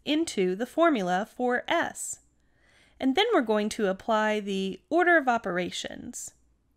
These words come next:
We'll look at the exponent. One half squared is one fourth. So now we need to multiply six times one fourth, which gives us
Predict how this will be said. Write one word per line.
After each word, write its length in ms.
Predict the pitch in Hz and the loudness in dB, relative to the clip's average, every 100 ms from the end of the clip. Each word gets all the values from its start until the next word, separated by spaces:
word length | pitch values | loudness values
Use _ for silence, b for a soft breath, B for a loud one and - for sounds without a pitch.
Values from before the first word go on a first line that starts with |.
| _ _ _ _ _ _ _ b b b b | _ _ _ _ _ _ _ b b b b
We'll 140 | 320 339 | 2 4
look 200 | 440 427 | 4 2
at 180 | 370 | 0
the 260 | 254 240 - - | 0 -6 -4 0
exponent. 880 | 233 - - 185 170 - - - - _ _ _ _ _ _ _ - | 0 0 -2 0 -2 -6 -12 -16 -20 _ _ _ _ _ _ _ -2
One 300 | 262 349 392 | 4 4 4
half 500 | 370 320 285 285 - | 4 6 6 2 -4
squared 840 | - - - 254 190 185 190 240 285 _ _ - | -4 -4 2 4 6 4 0 -2 -6 _ _ -4
is 440 | 277 277 269 - | 0 0 -2 -6
one 300 | - 269 285 | -2 2 2
fourth. 640 | 294 - 392 - 202 _ _ _ _ _ _ _ _ - | 2 2 4 4 -2 _ _ _ _ _ _ _ _ -8
So 500 | - 233 208 202 - | 2 4 4 2 0
now 320 | 233 320 359 | 2 4 6
we 120 | 277 240 | 4 0
need 180 | 214 | -4
to 100 | 220 | -4
multiply 600 | 220 208 - 226 214 208 - | -4 -4 -4 0 2 0 -4
six 380 | - 370 370 - | -2 -2 0 -4
times 560 | - 277 269 262 254 233 | 0 0 2 0 -4 0
one 220 | 220 220 | 0 0
fourth, 460 | - 208 - - _ _ b b b b | -2 -2 -2 -8 _ _ b b b b
which 340 | 208 226 - - | 0 0 0 -2
gives 240 | 202 180 | -2 0
us 420 | 208 233 - - | 0 0 -2 -6